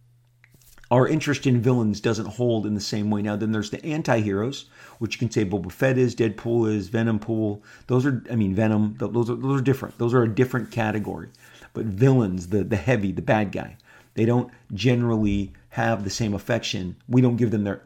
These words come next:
the same affection that we do heroes. And, and I think that's been proven, you know, over time. But getting a collection of B, C, D list villains, as the Suicide Squad always had, um, and never knowing who's gonna meet their untimely fate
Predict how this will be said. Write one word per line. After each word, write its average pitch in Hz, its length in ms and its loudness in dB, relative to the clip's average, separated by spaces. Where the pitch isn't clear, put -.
the 107 140 -4
same 110 200 0
affection 104 360 -4
that 98 60 -2
we 110 80 2
do 101 80 -2
heroes. 113 500 2
And, 104 140 0
and 101 160 -2
I 95 160 -2
think 101 180 -4
that's 101 160 -2
been 95 140 -8
proven, 98 500 0
you 107 160 2
know, 95 160 0
over 107 240 2
time. 160 480 2
But - 380 -2
getting 156 220 4
a 147 40 2
collection 127 680 0
of 110 420 2
B, 143 300 2
C, 135 400 0
D 127 240 4
list 127 260 4
villains, 107 540 0
as 110 280 -4
the 104 60 -4
Suicide 110 440 -4
Squad 107 280 -2
always 104 280 -2
had, 143 420 -2
um, 104 400 0
and 113 480 4
never 123 240 6
knowing 120 400 4
who's 113 260 2
gonna 104 320 -2
meet 117 220 0
their 107 160 0
untimely 107 440 -2
fate 123 440 0